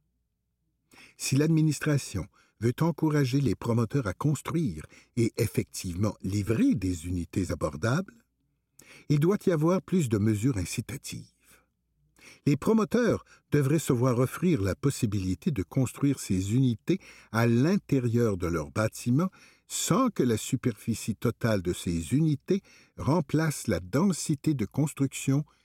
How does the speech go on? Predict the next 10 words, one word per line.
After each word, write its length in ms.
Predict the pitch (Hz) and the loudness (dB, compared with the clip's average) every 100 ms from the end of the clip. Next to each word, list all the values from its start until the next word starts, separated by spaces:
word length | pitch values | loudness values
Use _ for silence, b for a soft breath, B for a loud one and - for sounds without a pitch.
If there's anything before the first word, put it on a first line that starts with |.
| b - | b -2
permise 680 | 147 151 156 170 170 143 | 0 2 2 2 0 -4
pour 180 | - 107 | -6 -4
le 140 | 98 90 | -2 0
reste 360 | 107 120 - | -2 -4 -6
de 140 | 85 82 | -6 -4
leur 280 | 87 101 | -2 -2
projet. 540 | - - 82 76 78 - _ _ _ _ _ _ _ _ _ _ _ _ _ _ _ _ b b b | -4 -8 -8 -8 -14 -16 _ _ _ _ _ _ _ _ _ _ _ _ _ _ _ _ b b b
Si 300 | - - 196 | -6 0 2
un 100 | 120 | 2
promoteur 840 | 107 135 135 110 87 73 - - | 0 2 2 0 -4 -6 -10 -18